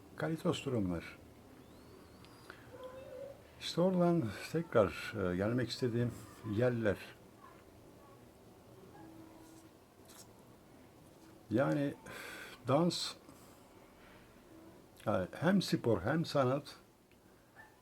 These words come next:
hem bir eğitim hem de ruhsal bir tedavi anlamında güzel yapılırsa belli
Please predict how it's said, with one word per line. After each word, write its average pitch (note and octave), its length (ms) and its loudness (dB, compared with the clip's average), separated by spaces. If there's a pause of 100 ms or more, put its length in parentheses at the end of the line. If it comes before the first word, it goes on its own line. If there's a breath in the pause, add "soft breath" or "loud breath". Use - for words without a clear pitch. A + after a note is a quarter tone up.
(140)
hem E3 260 0
bir D#3 80 2
eğitim C#3 380 2
hem D#3 180 0
de C#3+ 100 2
ruhsal C3+ 440 2
bir C#3+ 100 0
tedavi C3+ 520 2
anlamında A2 500 4
güzel A#2 380 2
yapılırsa B2 600 0
belli A#2 440 0